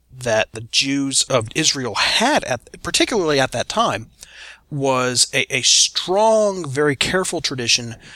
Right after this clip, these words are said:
to avoid any depictions of anything that might be like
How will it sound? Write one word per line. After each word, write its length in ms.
to 140
avoid 500
any 380
depictions 1080
of 360
anything 580
that 220
might 400
be 440
like 680